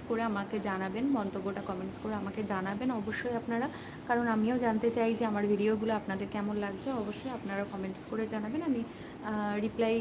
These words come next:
আহ, দিই। আহ, তো আমি প্রত্যেকটা কমেন্টসে রিপ্লাই দেব, ঠিক আছে?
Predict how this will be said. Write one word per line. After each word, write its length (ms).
আহ, 440
দিই। 160
আহ, 720
তো 140
আমি 280
প্রত্যেকটা 420
কমেন্টসে 440
রিপ্লাই 340
দেব, 180
ঠিক 160
আছে? 260